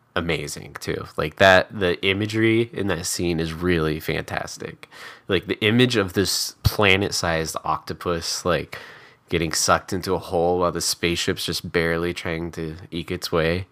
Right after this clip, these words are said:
out is just really cool. Out of context of a Star Wars movie, I think it's really cool. In context of this movie, um, that scene right there, there's,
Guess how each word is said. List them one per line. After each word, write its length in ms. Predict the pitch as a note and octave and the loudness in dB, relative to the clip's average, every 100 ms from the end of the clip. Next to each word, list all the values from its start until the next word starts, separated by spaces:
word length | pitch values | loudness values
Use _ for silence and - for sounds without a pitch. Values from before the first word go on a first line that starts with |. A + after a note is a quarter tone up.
| _ _ _ - | _ _ _ 2
out 320 | G#2 G2 A2+ | 6 6 4
is 80 | E2+ | -2
just 180 | F#2+ - | -6 -2
really 240 | F#2 E2+ | 0 0
cool. 300 | - D#2+ D#2+ - - _ _ - | -2 -4 -6 -10 -20 _ _ 8
Out 240 | G2 A#2 | 10 10
of 100 | G2+ | 6
context 480 | - G2 E2+ F#2+ E2 | 8 8 8 2 -2
of 100 | E2+ | -4
a 40 | D#2+ | -4
Star 300 | - D#2+ E2 | 2 4 4
Wars 220 | D2+ - | -2 -4
movie, 260 | D#2+ - | -8 -6
I 60 | - | -6
think 200 | - - | -8 -12
it's 160 | - - | -10 -8
really 180 | - | -6
cool. 240 | - - - - - - - | -4 -6 -6 -14 -20 -20 2
In 180 | A2+ A#2+ | 4 6
context 500 | - G#2 - F2+ - | 10 8 8 -6 -6
of 140 | F2 F#2 | -6 -2
this 220 | G#2+ - | -4 -2
movie, 480 | F2 D#2 D2+ D2+ - - - - - - _ - | -4 -4 -6 -6 -10 -18 -18 -18 -20 -20 _ -4
um, 540 | F2 D#2+ D2+ C#2 C2+ - _ _ _ _ _ _ _ _ - - - | -2 -2 -2 -6 -10 -18 _ _ _ _ _ _ _ _ -20 -20 -14
that 360 | F2+ G#2 G2 - | 4 8 8 8
scene 480 | - B2 A#2 F#2+ F2+ | 0 4 6 4 4
right 240 | G2 F#2 - | 2 0 0
there, 380 | G2 F#2 E2 D#2+ | 4 4 2 0
there's, 320 | E2 D2+ | -4 -4